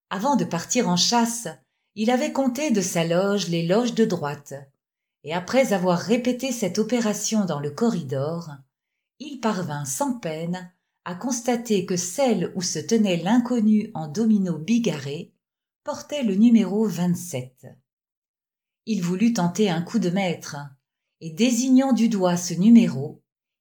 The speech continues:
il dit à la femme préposée à la garde des loges : « Ouvrez-moi, je vous prie. »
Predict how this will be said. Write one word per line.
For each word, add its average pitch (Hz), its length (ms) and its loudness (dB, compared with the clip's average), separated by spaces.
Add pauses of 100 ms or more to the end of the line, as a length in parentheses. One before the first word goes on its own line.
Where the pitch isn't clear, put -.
(100)
il 208 160 -4
dit 233 240 0
à 220 80 2
la 190 120 0
femme 180 340 -2
préposée 190 640 -2
à 165 80 -2
la 165 120 -2
garde 175 360 -2
des 165 200 -2
loges : « 156 440 -6 (920)
Ouvrez-moi, 220 720 4
je 202 120 0
vous 190 180 -2
prie. » 185 500 -10